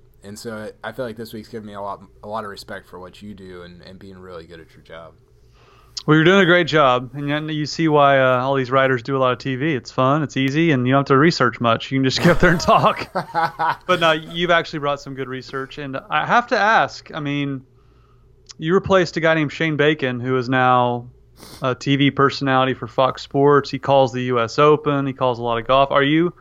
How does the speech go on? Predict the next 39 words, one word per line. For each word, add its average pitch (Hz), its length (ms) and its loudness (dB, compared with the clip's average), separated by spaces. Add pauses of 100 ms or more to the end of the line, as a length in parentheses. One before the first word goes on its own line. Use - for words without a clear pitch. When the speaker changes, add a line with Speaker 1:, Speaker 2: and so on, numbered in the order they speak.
(320)
Speaker 2:
are 151 60 2
you 156 60 4
gonna 196 100 4
be 190 80 2
calling 165 320 4
the 165 100 0
U 165 100 4
S 160 160 0
Open 165 220 0
with 135 120 -4
Joe 143 160 2
Buck 135 280 0
this 160 160 -12
time 165 200 -10
next 165 260 -12
year? 175 300 -8
Speaker 1:
That's, 110 400 -12 (100)
that's 117 260 -10
the 113 120 -10
career 113 340 -10
path, 104 320 -8
apparently. 98 400 -18
No, 98 200 -14
Shane 127 420 -12
is 92 460 -16
absurdly 98 640 -16
talented 90 520 -16
at 87 100 -20
what 87 180 -20
he 90 140 -20
does, 82 540 -20
and, 85 300 -20 (760)
um, 110 500 -12
you 196 80 -4
know, 104 320 -6
I, 127 220 -4
I 131 100 -6
think 139 240 -10
that 101 300 -10